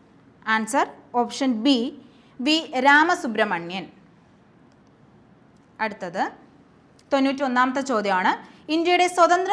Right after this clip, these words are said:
തെരഞ്ഞെടുപ്പ് കമ്മീഷനെ കുറിച്ച് പ്രതിപാദിക്കുന്ന ഭരണഘടനാ വകുപ്പ് ഏത്? ആൻസർ ഓപ്ഷൻ സി,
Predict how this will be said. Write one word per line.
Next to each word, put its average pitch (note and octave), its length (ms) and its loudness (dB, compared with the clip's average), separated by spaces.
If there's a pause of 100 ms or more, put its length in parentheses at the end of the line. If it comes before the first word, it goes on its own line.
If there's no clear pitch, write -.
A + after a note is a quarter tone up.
(120)
തെരഞ്ഞെടുപ്പ് E4+ 540 0
കമ്മീഷനെ D4 560 0 (120)
കുറിച്ച് G#3 320 -4 (100)
പ്രതിപാദിക്കുന്ന C4+ 680 2 (140)
ഭരണഘടനാ C4+ 680 2
വകുപ്പ് A3+ 360 0 (260)
ഏത്? F3+ 200 -4 (1080)
ആൻസർ A#3+ 300 0 (280)
ഓപ്ഷൻ C#4 380 -4 (180)
സി, D#4 160 -2